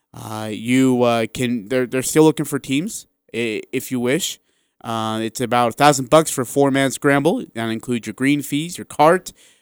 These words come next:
lunch, uh, breakfast, uh, some Titleist balls, uh,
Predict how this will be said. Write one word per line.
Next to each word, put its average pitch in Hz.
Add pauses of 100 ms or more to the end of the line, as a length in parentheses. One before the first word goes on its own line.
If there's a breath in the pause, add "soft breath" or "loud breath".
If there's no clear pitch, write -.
(140 soft breath)
lunch, - (180)
uh, 107 (280)
breakfast, 139
uh, 110
some 110
Titleist 147
balls, 151 (420)
uh, 104